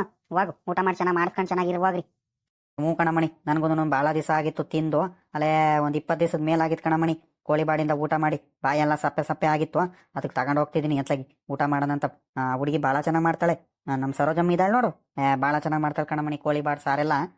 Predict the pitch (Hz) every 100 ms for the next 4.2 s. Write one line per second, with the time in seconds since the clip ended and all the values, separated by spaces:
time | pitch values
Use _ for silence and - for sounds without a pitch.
0 | _ - 151 156 147 - 131 - - -
1 | _ _ _ _ _ _ _ 180 196 190
2 | 185 202 202 196 185 190 196 196 202 202
3 | _ - 190 214 _ - 170 196 202 196
4 | 214 220